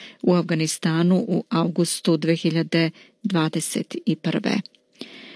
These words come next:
Zbog masovnih nasilnih protesta u Peru, u kojima je poginulo više od četrdeset ljudi, predsjednica te zemlje Dina Boluarte potpisala je uredbu da se u glavnom gradu Limi i u dva regiona na jugu Perua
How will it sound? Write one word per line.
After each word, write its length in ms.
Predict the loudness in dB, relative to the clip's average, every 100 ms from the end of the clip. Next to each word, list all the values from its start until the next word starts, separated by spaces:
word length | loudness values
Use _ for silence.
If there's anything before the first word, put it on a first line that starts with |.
| -20 -20 -20 -20 _
Zbog 400 | 2 6 6 8
masovnih 560 | 8 8 6 6 6 6
nasilnih 480 | 4 4 4 4 2
protesta 600 | 2 4 2 0 0 0
u 120 | 0
Peru, 680 | 2 2 6 6 6 4 2
u 340 | 4 4 4 2
kojima 420 | 2 2 2 0
je 120 | 0
poginulo 480 | 2 2 2 2 0
više 260 | 0 0
od 100 | 0
četrdeset 720 | 0 -2 2 0 2 -2 2
ljudi, 320 | 4 6 6 4
predsjednica 680 | 2 0 0 -2 0 -2
te 240 | 0 2 2
zemlje 400 | 2 2 2 2
Dina 520 | 2 2 2 2 2
Boluarte 760 | 0 0 2 2 0 2 4 4 4 -8 -12
potpisala 500 | 0 4 6 6 6
je 60 | 6
uredbu 340 | 6 4 4
da 200 | 2 2
se 160 | 2 0
u 60 | 2
glavnom 360 | 2 2 2
gradu 400 | 2 0 0 0
Limi 380 | 0 2 4 4
i 60 | 2
u 60 |
dva 240 | 0 0 2
regiona 420 | 0 0 0 -2
na 120 | -2
jugu 340 | 2 2 2
Perua 480 | 2 4 6 6 4